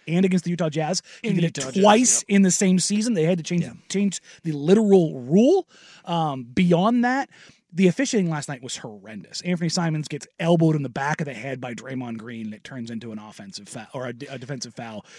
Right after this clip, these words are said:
Speaker 1: You've got Shaedon Sharpe getting almost knocked to the ground on drives. Toumani Camara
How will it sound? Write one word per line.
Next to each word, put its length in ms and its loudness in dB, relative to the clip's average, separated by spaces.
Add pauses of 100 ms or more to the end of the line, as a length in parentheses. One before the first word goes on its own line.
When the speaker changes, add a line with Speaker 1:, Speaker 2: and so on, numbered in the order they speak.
(140)
Speaker 1:
You've 120 -6
got 120 -2
Shaedon 340 -2
Sharpe 320 -2
getting 260 -6
almost 320 -6
knocked 280 -6
to 60 -8
the 80 -14
ground 380 -8
on 140 -6
drives. 360 -12
Toumani 380 -4
Camara 420 -4